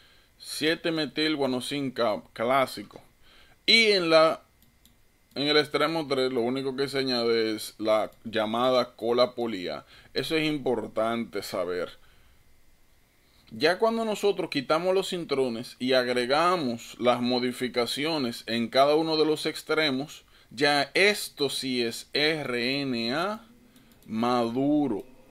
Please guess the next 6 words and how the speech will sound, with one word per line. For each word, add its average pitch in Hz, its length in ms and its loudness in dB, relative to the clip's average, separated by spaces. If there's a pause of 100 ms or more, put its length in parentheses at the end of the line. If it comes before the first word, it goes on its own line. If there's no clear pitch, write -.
(220)
mensajero. 127 1120 0 (1700)
A 139 260 8
R 135 200 4
N 135 100 0
heterogéneo 120 540 0
nuclear, 165 640 0